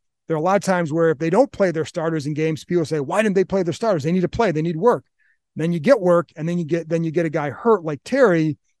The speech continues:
and it's like, "Why was he in there?" So sometimes you can't win, and it's hard because, like, again, like I said, if they had taken him out, would I have said, "Oh, he needs to work"? No, I would not have said that, and nor would anybody else,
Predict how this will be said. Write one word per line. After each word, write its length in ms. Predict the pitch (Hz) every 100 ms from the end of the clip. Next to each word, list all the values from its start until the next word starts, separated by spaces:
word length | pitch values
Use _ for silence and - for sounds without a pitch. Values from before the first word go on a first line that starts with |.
| _
and 120 | 151
it's 140 | 160 -
like, 180 | 160 131 _ _ _
"Why 160 | 143 175
was 180 | 180
he 100 | 160
in 120 | 247 175
there?" 220 | 120 - _ _
So 380 | - 180 175 170
sometimes 520 | - 254 226 226 165
you 60 | 170
can't 320 | - 185 160
win, 480 | 196 196 160 151 131 _ _ _
and 280 | 170 165 170
it's 140 | 160
hard 420 | - 226 233 180
because, 360 | 151 147 170 156
like, 140 | 160
again, 240 | 170 165 185
like 140 | 170
I 60 | 170
said, 280 | - 185 156
if 220 | 165 143
they 100 | 208
had 140 | 196
taken 260 | - 240 180
him 80 | 175
out, 260 | 208 240 156 _ _
would 120 | 151 165
I 100 | 170
have 140 | 160
said, 200 | - 160
"Oh, 220 | 139 202
he 140 | 135 180
needs 160 | 185
to 80 | 156
work"? 240 | 160 220 233
No, 260 | 285 196
I 60 | 123
would 220 | 165 202
not 180 | 247 285
have 120 | 262
said 240 | - 151
that, 200 | 135 160
and 160 | 180 180
nor 180 | 196 220
would 120 | 196
anybody 340 | 196 180 180
else, 220 | 240 214